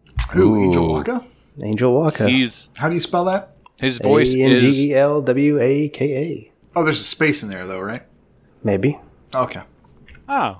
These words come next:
Speaker 2: Me-
Speaker 4: just to be
Speaker 2: I
Speaker 4: sure.
Speaker 2: think, I think we're gonna have to rally behind him because he's the most delightful man in the world and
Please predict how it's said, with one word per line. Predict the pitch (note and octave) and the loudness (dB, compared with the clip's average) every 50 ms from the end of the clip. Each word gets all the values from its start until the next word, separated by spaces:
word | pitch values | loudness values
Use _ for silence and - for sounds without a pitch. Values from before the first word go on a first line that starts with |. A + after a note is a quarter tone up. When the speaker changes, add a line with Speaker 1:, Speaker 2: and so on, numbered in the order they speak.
| - | -18
Speaker 2:
Me- | F#2+ F#2+ G2+ G2+ G2+ | -16 -10 -6 -6 -6
Speaker 4:
just | - - C3+ B2 A2 | -4 -4 -6 -6 -4
to | G#2+ | -6
be | C3 | -6
Speaker 2:
I | - | -6
Speaker 4:
sure. | - A2+ F#2+ | -4 -4 -2
Speaker 2:
think, | F#3 A3 - _ _ _ _ _ _ - - | -2 -2 -4 _ _ _ _ _ _ -20 -20
I | - - - | -20 -16 -10
think | - G3 - | -10 -8 -6
we're | F#3+ E3+ | -4 -4
gonna | E3 D3+ C#3 | -2 -2 -2
have | C#3+ C#3+ - | -2 -4 -4
to | - - C#3 B2+ A#2 G#2 | -6 -8 -8 -8 -8 -4
rally | G#2 A2+ A#2+ A#2+ A#2+ B2 B2 A#2+ | -2 0 2 2 0 0 -4 -6
behind | A2 A#2 A2+ G#2 A#2 G#2 G#2+ G#2+ G#2 - | -4 -6 -6 -6 -6 -8 -8 -10 -10 -10
him | - G#2+ G2+ G2+ G2+ G#2 G#2 _ _ _ _ _ _ - _ _ - - _ _ _ - - - - _ _ _ _ _ _ _ _ _ _ _ _ _ _ _ | -8 -8 -10 -10 -14 -16 -18 _ _ _ _ _ _ -20 _ _ -20 -20 _ _ _ -20 -20 -20 -20 _ _ _ _ _ _ _ _ _ _ _ _ _ _ _
because | - G#2+ - G#2+ F#2+ - | -16 -12 -10 -10 -8 -6
he's | - A#2+ A#2+ A2+ G2+ | -4 -4 -4 -4 -4
the | - A2+ | -6 -6
most | G#2+ G#2+ G#2+ G#2 - - _ _ _ - | -2 -2 -2 -4 -4 -10 _ _ _ -8
delightful | - C3+ C#3 C#3+ C#3+ - - A2 | -6 -2 0 0 -2 -2 -4 -8
man | A2+ A2+ A2+ A2+ - | -6 -6 -8 -8 -8
in | A#2 A#2 | -8 -6
the | A2 A#2 | -6 -4
world | G#2+ A2 A#2 G#2+ G2 F#2+ F#2+ F#2+ - - - - | -2 0 0 0 0 0 -2 -6 -8 -14 -16 -14
and | G#2 G#2+ G#2+ A2 | -12 -12 -12 -14